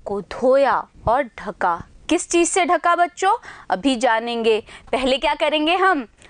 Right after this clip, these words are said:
मीनिंग्स को साथ साथ रिवाइज करेंगे। देखिए पहला क्या है? बियर्ड मैन यानी कि दाढ़ी वाला आदमी। टुवर्ड्स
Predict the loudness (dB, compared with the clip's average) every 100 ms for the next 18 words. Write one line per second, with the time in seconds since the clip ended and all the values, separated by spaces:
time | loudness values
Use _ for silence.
0 | -10 -4 -2 -2 -2 -2 0 -2 -4 -2
1 | -2 -2 -8 -4 -2 -2 -6 -4 -4 -4
2 | -8 -8 -4 -4 -4 -12 -12 -16 -18 -16
3 | -16 -18 -20 -20 -20 -20 -20 -20 -20 -20
4 | -4 -4 0 -2 0 0 2 2 0 -2
5 | -16 -20 _ -4 0 2 4 2 0 _
6 | _ _ -6 -2 -2 -4 -10 -20 -20 -12
7 | 0 0 2 -4 0 0 2 2 2 0
8 | -4 -2 0 0 0 2 4 2 -2 -18
9 | -20 _ -2 -2 -4 -8 -2 0 0 -2
10 | -10 _ -20 _ -20 -20 -20 -20 -20 _
11 | 2 2 2 0 -4